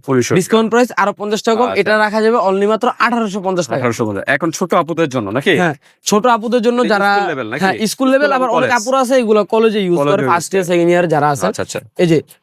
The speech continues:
Speaker 2: দুটোটা প্রোডাক্ট কিন্তু সেমই, just একটু লুকটা একটু চেঞ্জ।
Speaker 1: একটু
Speaker 2: দুইটার
Speaker 1: পার্থক্য,
Speaker 2: ইট-,
Speaker 1: সব
Speaker 2: হ্যাঁ,
Speaker 1: একই।
Speaker 2: একটু পার্থক্য
Speaker 1: এখানে বেঞ্চ
Speaker 2: আছে।
Speaker 1: আছে, বেঞ্চ
Speaker 2: হ্যাঁ।
Speaker 1: যে কোনো জায়গায় আপনারা অ্যাড করে নিতে পারবেন। একটা চেম্বার, দুইটা,
Speaker 2: একটা,
Speaker 1: দুইটা।
Speaker 2: দুইটা,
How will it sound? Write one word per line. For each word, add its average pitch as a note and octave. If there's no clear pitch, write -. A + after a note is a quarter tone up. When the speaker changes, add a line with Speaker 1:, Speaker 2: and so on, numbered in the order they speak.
Speaker 2:
দুটোটা A#3
প্রোডাক্ট A#3
কিন্তু A#3+
সেমই, A3+
just F#3
একটু -
লুকটা G#3
একটু F#3
চেঞ্জ। C3+
Speaker 1:
একটু C#3
Speaker 2:
দুইটার F#3
Speaker 1:
পার্থক্য, A#3
Speaker 2:
ইট-, F#3+
Speaker 1:
সব -
Speaker 2:
হ্যাঁ, D#3+
Speaker 1:
একই। F3+
Speaker 2:
একটু G#3
পার্থক্য G3
Speaker 1:
এখানে A3
বেঞ্চ C3
Speaker 2:
আছে। C#3+
Speaker 1:
আছে, G3
বেঞ্চ C3+
Speaker 2:
হ্যাঁ। E3
Speaker 1:
যে D#3+
কোনো D3+
জায়গায় C#3
আপনারা F#3
অ্যাড C3
করে B2+
নিতে G#2+
পারবেন। F#2+
একটা B2+
চেম্বার, C3+
দুইটা, B2+
Speaker 2:
একটা, G3+
Speaker 1:
দুইটা। E3
Speaker 2:
দুইটা, F#3+